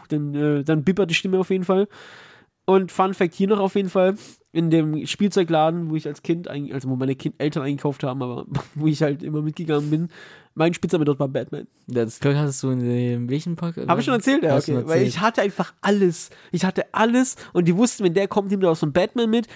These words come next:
Speaker 1: und also haben mich alle da drin mit Batman angesprochen. Ich war einfach fucking Batman.
Speaker 2: <laughs>
Speaker 1: Platz Nummer zwei, der genaue Gegenentwurf. <laughs> Er, er ist das Aushängeschild,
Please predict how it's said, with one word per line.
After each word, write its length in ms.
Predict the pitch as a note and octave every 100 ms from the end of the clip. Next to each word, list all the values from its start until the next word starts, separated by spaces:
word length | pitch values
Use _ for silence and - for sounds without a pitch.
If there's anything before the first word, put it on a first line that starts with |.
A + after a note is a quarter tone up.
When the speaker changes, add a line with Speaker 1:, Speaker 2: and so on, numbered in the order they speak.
| -
Speaker 1:
und 100 | D#3+
also 220 | E3+ F3
haben 80 | E3
mich 160 | D#3+
alle 80 | D3+
da 80 | D#3
drin 140 | C#3
mit 180 | C#3+ C3+
Batman 300 | B2+ B2+ C3
angesprochen. 500 | B2 C3 C#3 - C3 - -
Ich 180 | E3+ -
war 80 |
einfach 160 | A2+ C#3
fucking 360 | - C3 B2 B2+
Batman. 380 | - C3+ C3+ C#3+ - - - C3 - - - -
Speaker 2:
<laughs> 760 | - - - - - - -
Speaker 1:
Platz 260 | F#3+ B3 -
Nummer 200 | B3+ A#3+
zwei, 320 | G#3+ A3 A3
der 120 | G#3+
genaue 420 | F#3 G#3+ G#3 G#3+ F#3+
Gegenentwurf. 840 | G#3+ G3+ G#3 F3 G#3 G3+ - - _
<laughs> 640 | F#3+ - - - - - - G#3 - C5 - - -
Er, 320 | - E3+ - -
er 240 | A#2 F3+
ist 220 | G3 - -
das 160 | G#3
Aushängeschild, 880 | - G3 G3 G#3 G#3 - G#3+ G#3 -